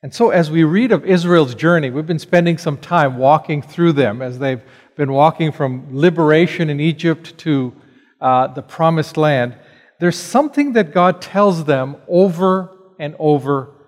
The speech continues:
and over again. And as you read Exodus and Numbers and Deuteronomy, you'll notice that this phrase or something like it happens very often. We see that he liberates them,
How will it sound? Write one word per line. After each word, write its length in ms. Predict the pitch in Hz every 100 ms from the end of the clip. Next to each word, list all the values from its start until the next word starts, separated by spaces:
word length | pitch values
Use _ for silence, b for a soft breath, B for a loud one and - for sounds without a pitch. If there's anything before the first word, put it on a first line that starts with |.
| b b
and 120 | - 127
over 260 | 139 123
again. 400 | 127 113 131 107 b b b
And 80 | 156
as 160 | 180
you 140 | 175 175
read 560 | 190 269 175 147 - - _ _
Exodus 580 | 175 165 - 156 160 156
and 140 | 143
Numbers 440 | 139 165 165 160 143
and 120 | 135
Deuteronomy, 640 | 131 147 135 151 208 165
you'll 200 | 147 165
notice 340 | 185 262 285 -
that 200 | 143 -
this 240 | 226 226
phrase 480 | - 165 139 156 160
or 180 | 156 139 B B
something 480 | - 190 196 190 170
like 360 | 156 156 214 170
it 120 | 139
happens 480 | 139 160 170 156 123
very 500 | 101 110 160 175 156
often. 400 | 151 143 - 87 _ _ _ _ _ _ _ _ _ _ _ _
We 60 | 143
see 260 | - 220
that 380 | 254 202 165 -
he 120 | -
liberates 640 | 143 135 151 165 175 175 -
them, 400 | 190 190 240